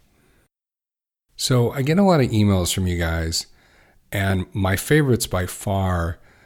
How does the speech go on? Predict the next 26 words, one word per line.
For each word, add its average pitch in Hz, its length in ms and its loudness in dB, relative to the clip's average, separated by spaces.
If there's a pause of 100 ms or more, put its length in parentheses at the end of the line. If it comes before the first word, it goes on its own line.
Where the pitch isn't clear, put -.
(140)
are 92 160 -2
milestone 90 600 -2
emails. 87 500 -10
That's 95 300 -6
when 92 160 -4
people 90 420 -8
say 92 240 -4
that 87 160 -8
they've 87 160 -6
been 87 180 -4
porn 87 300 -6
free 85 260 -8
for 87 220 -10
thirty 92 380 -4
days 82 500 -6
or 87 80 -6
sixty - 420 -4
days, 85 500 -8 (420)
a 98 60 -2
hundred 107 320 4
and 95 180 0
seventy-two 92 680 -4
days. 76 480 -8 (840)
Those 117 340 2
are 107 220 -4
awesome. 92 640 -6